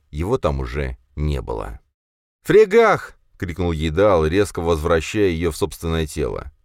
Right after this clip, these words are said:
Он вырвал руку из давивших её пальцев Никс и резко отпрянул, словно вдруг испугавшись её. Но дело было не в этом. Раскинув руки, Дал метнулся туда, куда падала кувыркающаяся в воздухе фигурка. Хена. Никс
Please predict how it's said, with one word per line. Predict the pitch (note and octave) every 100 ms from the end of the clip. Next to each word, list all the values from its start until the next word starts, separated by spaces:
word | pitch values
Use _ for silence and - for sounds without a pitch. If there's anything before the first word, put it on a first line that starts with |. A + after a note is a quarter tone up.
| -
Он | G#2+ F#2+
вырвал | D#2+ A#2+ F#2 F2+ E2+
руку | E2+ A#2 G#2+ E2+
из | - F2+ D#2
давивших | D2+ E2 F#2+ F#2+ F2+ D#2
её | F2 E2 D#2
пальцев | G2+ F2+ E2+ D#2
Никс | G#2 G#2+ -
и | - F#2+
резко | A2 - - F#2
отпрянул, | - G#2 A#2 G#2+ E2+
словно | - A2+ G2+
вдруг | F2+ G2+ G#2+ -
испугавшись | G#2+ - A2 G2 G#2 F2 D#2+ -
её. | C#2 C#2 C2 C2+ - - _ _ _ _ -
Но | F2
дело | E2 D#2+ A2 F2
было | D#2+ E2+ E2
не | F2
в | F2
этом. | E2+ C#2 - G1+ - -
Раскинув | D#2+ D#2 G2+ E2+ F2
руки, | G#2 F2
Дал | D#2+ F#2+ G2
метнулся | F2+ F2+ G#2 G2+ G2+
туда, | E2+ F#2+ G#2
куда | - G2 F#2
падала | - G#2+ G2 F#2+
кувыркающаяся | E2 G#2 G2+ G2 B2 A2+ F#2+ G#2+ G2 -
в | F#2+
воздухе | G#2 F2 F#2 G#2+
фигурка. | G2+ - G2 G2 F#2+ C#2+ - - - _ _ _
Хена. | - - E2 D2 A#1+ G1+ - _ _ _ _ _
Никс | E2 F#2 G#2 D#2+ -